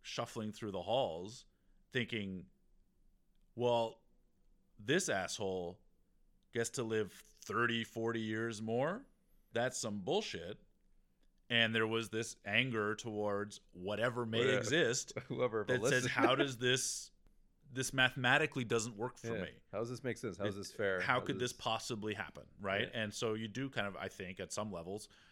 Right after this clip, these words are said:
Speaker 1: at least I did, you cry out to whomever listens. And so the fact that Bendrix couldn't get there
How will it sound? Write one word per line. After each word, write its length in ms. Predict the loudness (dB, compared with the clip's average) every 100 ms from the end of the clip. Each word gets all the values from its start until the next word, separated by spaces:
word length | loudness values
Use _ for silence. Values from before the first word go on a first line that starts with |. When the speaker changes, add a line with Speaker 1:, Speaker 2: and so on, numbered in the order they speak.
| -20 -18 -12
Speaker 1:
at 80 | -10
least 160 | -6
I 160 | -2 -2
did, 240 | -2 -10 -14 -20 -20 _ -20 _
you 160 | -10 -10
cry 420 | -8 0 4 4
out 160 | 4 0
to 60 | -2
whomever 380 | -2 0 0
listens. 400 | 0 -2 -6 -10
And 160 | -10 -6
so 340 | -2 -2 -2 -6 -18 -20 -20 _ -6
the 100 | -2
fact 300 | 4 4 2
that 160 | 0
Bendrix 720 | 2 2 2 -2 -4 -14 -16 -20 -20 -20 -20 -20 -20 _ _ _ -20 -8
couldn't 300 | -6 -4 0
get 240 | -2 -2
there 300 | -12 -14